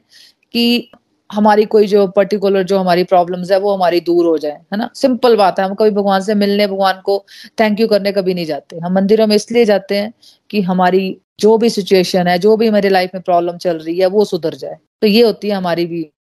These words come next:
primary school of devotion। अब अर्जुन की हाई स्कूल में क्या बदल गया, हमें ये ध्यान से समझना है कि फ्रेंड्स, भगवत गीता का हर एक जो अध्याय है ना, एक आत्मा की जर्नी का एक डिफरेंट लेवल है, एक हायर लेवल है।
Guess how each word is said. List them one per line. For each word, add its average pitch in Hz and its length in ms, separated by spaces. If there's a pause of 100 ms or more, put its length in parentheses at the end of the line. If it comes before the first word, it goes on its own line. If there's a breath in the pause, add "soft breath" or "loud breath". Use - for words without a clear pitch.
(280)
primary 180 300
school 160 200
of 151 120
devotion। 151 380 (280)
अब 269 220 (280)
अर्जुन 262 340
की 302 240
हाई 233 280
स्कूल 269 320
में 262 120
क्या 254 160
बदल 170 260
गया, 147 200 (220)
हमें 220 180
ये 254 360
ध्यान 185 280
से 196 100
समझना 170 380
है 175 60
कि 269 340 (200)
फ्रेंड्स, 247 240 (180)
भगवत 208 300
गीता 226 300
का 233 120
हर 220 200
एक 247 160
जो 214 120
अध्याय 180 400
है 180 140
ना, 180 160 (240)
एक 190 160
आत्मा 185 380
की 196 160
जर्नी 175 360
का 180 160
एक 185 200
डिफरेंट 220 500
लेवल 190 400
है, 196 160
एक 208 220
हायर 180 260
लेवल 147 320
है। - 120